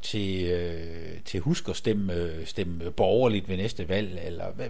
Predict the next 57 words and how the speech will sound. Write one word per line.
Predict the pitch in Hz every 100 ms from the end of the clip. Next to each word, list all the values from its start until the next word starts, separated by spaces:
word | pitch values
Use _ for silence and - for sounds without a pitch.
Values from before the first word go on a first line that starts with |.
| -
hvad | - 151
pokker | - - 196 170
det | 120
nu | 147
kan | 131
være | 113 131
for | 110
budskaber, | 120 135 - 90 82 87
jeg | 87
gerne | 98 113 104
vil | 90
have | 107
med, | 95 92 - - - - - -
og, | 117 104 101 -
og | -
få | - 123
dem | 113
retweetet, | 117 185 - 127 117
så | 113
jeg | 110 123
kan | 123
jo | 113
nå | 139 - - -
titusinder | - 240 - 214 170 135 113
af |
mennesker | 110 147 - 98 - - - - - - - - -
næsten | 131 135 180 - 113
inden | 156 175
for | 120
et | 113
minut | 110 139 165
eller | 101 92
to | - 170 - -
med | 101
et | 98
budskab. | 127 156 - 80 - - - 110
Øhm, | 101 95 95 92 -
det, | 160 156
det | 185
synes | 180 165
jeg | 127
er, | 107 95 87 85
er, | 78 60 85 -
er | -
stærkt, | - 107 123 -
og | 92 95 117
det | 113 104
er, | 95 92 87 85 80 80 -
man, | 101 -
man | -
skal | -
godt | - - -
nok | 131 -
have | 120
is | 175 156 117
i |
maven | 101 95 107